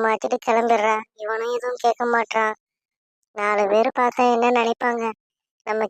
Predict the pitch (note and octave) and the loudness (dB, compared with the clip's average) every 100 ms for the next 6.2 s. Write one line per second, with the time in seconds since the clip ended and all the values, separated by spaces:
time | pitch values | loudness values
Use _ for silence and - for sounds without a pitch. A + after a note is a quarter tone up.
0 | - A3 B3 B3+ B3+ A#3+ B3 A#3+ A#3+ C4 | 0 0 2 0 -2 -2 -2 0 2 2
1 | B3+ A3+ A#3+ C4+ C4+ B3 - C4 B3 - | 2 0 2 2 2 0 0 0 0 -4
2 | _ _ _ _ _ _ _ G#3 G#3+ A#3 | _ _ _ _ _ _ _ -2 2 2
3 | A#3 C4 B3 B3 B3 A#3+ A#3+ - B3+ B3 | 2 2 2 2 0 0 0 0 2 4
4 | C#4 B3+ B3+ B3 C4 B3 B3 B3+ B3+ C4 | 4 2 2 2 0 0 2 2 4 2
5 | _ _ _ _ _ _ G#3+ G#3+ B3+ C4 | _ _ _ _ _ _ -6 -2 -2 0
6 | A#3+ - | -2 0